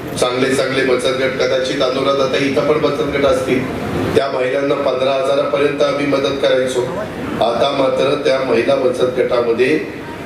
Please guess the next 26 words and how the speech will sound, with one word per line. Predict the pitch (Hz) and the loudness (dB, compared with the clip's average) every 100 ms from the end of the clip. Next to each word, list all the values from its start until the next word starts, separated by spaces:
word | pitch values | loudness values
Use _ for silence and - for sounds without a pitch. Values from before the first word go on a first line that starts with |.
| - - - - - - | -10 -8 -8 -6 -4 -2
तीस | 151 202 214 - | 0 0 0 0
हजार | 147 147 | -2 -2
रुपयापर्यंत | 147 143 143 139 139 135 135 135 | -2 0 0 0 0 -2 0 0
मदत | - 131 131 - | 0 2 2 0
करण्याचा | 131 127 127 127 123 | 0 2 0 2 2
निर्णय | 117 113 127 - - - - - - | 2 4 4 2 0 -6 -8 -8 -4
आम्ही | 110 123 127 | -2 0 0
त्या | 127 127 | 0 0
निमित्तानं | 123 120 120 120 117 113 | -2 -2 0 0 0 2
घेतलेला | 110 113 117 113 | 0 2 2 2
आहे. | 107 107 - - 180 - 151 - - | 2 0 0 -2 -6 -4 -4 -4 -2
आणि | 120 135 170 190 - - - 123 | 0 2 2 2 -2 -8 -6 -2
ऊर्जाच्या | 123 139 165 175 175 | 2 4 4 2 2
बाबतीमध्ये | 165 147 143 156 151 160 170 | 2 2 2 2 2 2 2
सौर | 156 | 2
ऊर्जेला | 160 165 147 151 147 147 - 143 185 - - - | 2 2 2 2 4 2 0 -2 -6 -6 -10 -4
मागेल | 220 - - 202 208 208 | 0 2 2 2 2 2
त्याला | 185 175 | 2 0
पंप, | 170 160 151 - - 170 170 156 165 | 0 -2 0 0 0 0 -4 -4 -2
अशा | 123 127 170 | 0 2 2
प्रकारची | 170 156 156 151 143 | 2 2 2 0 0
ती | 180 156 | 2 2
योजना | 143 139 127 135 | 2 2 4 2
आपली | 131 123 135 | 2 0 0
आणलेली | 135 120 120 123 120 | 2 2 2 4 2
आहे. | 110 107 | 2 0